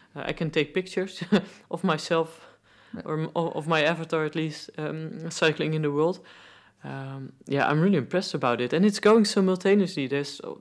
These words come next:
Speaker 1: yeah, almost no difference because you can monitor your speed as well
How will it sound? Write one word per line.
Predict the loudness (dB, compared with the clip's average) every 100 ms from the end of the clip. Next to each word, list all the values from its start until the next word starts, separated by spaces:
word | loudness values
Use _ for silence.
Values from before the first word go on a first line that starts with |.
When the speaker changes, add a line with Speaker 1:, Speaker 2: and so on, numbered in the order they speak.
| -8
Speaker 1:
yeah, | -4 -2
almost | 0 0 0
no | -2
difference | 0 -4 -4 -8 -10 -14 -12
because | -10 -10 -12
you | -8
can | -6 -6 -6 -2
monitor | 0 -2 0 0
your | 0 -2
speed | -4 -6 -6 -4
as | -4
well | 0 0